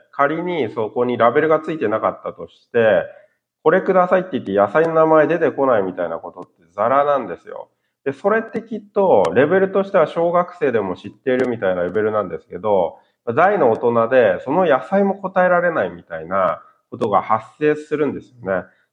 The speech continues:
そんな感じで実際語彙力一つとっても、自分の専門であれば、まあ、肝臓でも腎臓でも簡単に言葉出てくるんですけど、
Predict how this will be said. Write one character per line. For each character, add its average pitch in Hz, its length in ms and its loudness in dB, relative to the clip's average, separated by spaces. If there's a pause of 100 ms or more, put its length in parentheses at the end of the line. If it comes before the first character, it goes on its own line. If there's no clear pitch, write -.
そ 175 80 -6
ん - 20 -2
な 208 120 2
感 202 180 2
じ 170 120 -2
で 147 60 -6
実 156 180 -8
際 180 200 2
語 185 180 6
彙 233 40 4
力 156 240 0
一 135 200 -10
つ - 120 -20
と 127 100 -4
っ 123 80 -14
て 98 100 -4
も、 92 340 -2
自 143 140 -8
分 202 200 0
の 202 80 2
専 196 220 0
門 196 180 0
で 196 80 4
あ 190 100 6
れ 110 120 2
ば、 92 380 4 (260)
ま 131 80 -4
あ、 - 60 -8
肝 151 320 2
臓 160 180 6
で 160 60 6
も 104 220 0
腎 117 240 -2
臓 123 200 4
で 123 100 6
も 90 160 0
簡 139 300 -2
単 143 320 -2
に 143 120 -6
言 143 100 -6
葉 135 220 0
出 113 120 0
て 110 120 -2
く 107 120 -6
る 90 120 -6
ん - 40 -20
で - 100 -20
す - 80 -20
け 98 120 -12
ど、 101 340 0